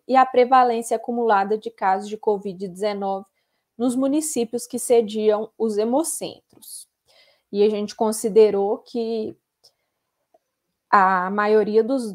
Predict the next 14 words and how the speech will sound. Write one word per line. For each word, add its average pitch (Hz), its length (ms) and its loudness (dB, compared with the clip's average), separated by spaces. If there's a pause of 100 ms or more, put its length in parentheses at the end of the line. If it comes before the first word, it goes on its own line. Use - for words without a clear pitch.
(140)
dos 196 540 -6 (260)
pacientes 208 600 -2
amostrados 214 760 0
eram 220 300 4
daquela 220 400 0
região, 214 640 -2
de 190 100 -6
acordo 190 560 -2
com 214 240 -6
o 277 40 -4
cep 190 480 -4
que 220 120 -8
nós 208 240 -6
utilizamos. 226 920 -6